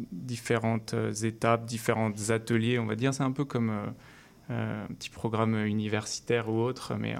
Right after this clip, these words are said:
en équipe avec différentes entreprises. Euh, et où là, ils sont, euh, donc, euh, bon, ils, ils apprennent, il y a des outils qu'ils intègrent, puis il y a, il y a de la pratique, et il y a des, il y a un accès à des coachs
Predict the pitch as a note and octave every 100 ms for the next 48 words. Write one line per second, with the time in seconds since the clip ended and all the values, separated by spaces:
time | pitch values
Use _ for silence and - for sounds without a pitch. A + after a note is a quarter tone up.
0 | - A#2+ A#2 A#2 C3 A#2 G#2+ A2 A2 A#2+
1 | A#2 A2 A2+ - A#2 - D#3 E3+ D3+ -
2 | - - - - - A#2 A#2 A#2 A#2 A#2
3 | - - - - - D#3 B2 B2 B2 C#3
4 | C3+ A#2+ A2+ - B2+ A#2+ A2+ A2+ A2+ A#2
5 | - A#2 A2+ A#2 A2+ A2+ - - - -
6 | - - - A2+ - B2+ A#2 B2 B2 A2+
7 | A2+ A2+ A2+ A2+ - C3+ D#3 D3+ A2+ A#2
8 | A2 C3 C3 A#2 A2+ A2+ A2+ A#2+ A2+ A#2
9 | A2+ - A#2 - F3 E3+ B2+ A#2 A2+ A2+
10 | A#2 A#2 A#2 A#2+ A#2+ - C#3+ D3 D3+ C3+
11 | B2 C3 A#2 A2+ C3+ D#3 - -